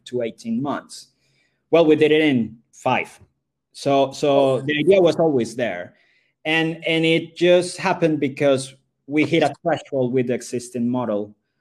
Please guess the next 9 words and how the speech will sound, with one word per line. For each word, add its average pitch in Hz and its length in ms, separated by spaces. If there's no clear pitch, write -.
which 127 260
was 123 520
we 139 120
were 147 100
growing 151 600
really 151 280
fast. 139 600
We're 143 180
having 151 580